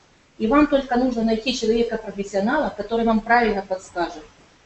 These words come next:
как и где можно сегодня создать резервы, защитить эти резервы и защитить вашу цель.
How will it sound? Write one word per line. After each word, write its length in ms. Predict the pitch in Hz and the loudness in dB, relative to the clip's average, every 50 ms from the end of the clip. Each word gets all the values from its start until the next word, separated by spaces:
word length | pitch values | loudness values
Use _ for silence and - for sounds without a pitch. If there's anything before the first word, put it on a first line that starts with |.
| _ - | _ -2
как 260 | 240 233 220 226 - | 0 0 0 0 -2
и 40 | 196 190 | -6 -4
где 240 | 185 208 254 302 262 | -4 -2 0 0 0
можно 320 | 226 220 214 - 196 185 | 0 0 -2 -4 -6 -12
сегодня 480 | 185 - 196 180 196 254 262 - 190 185 | -12 -12 -10 -8 -6 -6 -6 -6 -8 -12
создать 520 | - 185 175 - - 208 226 262 254 - - - - - - - | -12 -14 -16 -12 -6 -4 -4 -4 -4 -6 -12 -20 -20 -20 -14 -6
резервы, 680 | - 208 196 170 175 190 226 262 277 226 170 156 151 - - - - - - | -2 -2 -2 0 0 0 2 2 2 2 0 -2 -6 -8 -14 -20 -20 -20 -10
защитить 640 | - 170 214 202 - - 214 - - 220 254 254 294 | -2 0 0 0 0 0 -4 -4 -4 -6 -6 -4 -4
эти 180 | 262 - 233 | -4 -2 0
резервы 580 | 233 220 214 190 175 190 180 170 165 160 160 - - | 0 2 0 0 0 0 0 0 0 -4 -8 -6 -4
и 160 | - 214 202 - | -4 -4 -4 -4
защитить 480 | 185 214 214 214 - 202 - 277 269 247 | -2 -2 0 0 -2 -4 -4 -6 -8 -4
вашу 260 | 196 196 196 190 - 180 - - | -2 -4 -4 -4 -6 -14 -14 -12
цель. 160 | 143 143 | -14 -14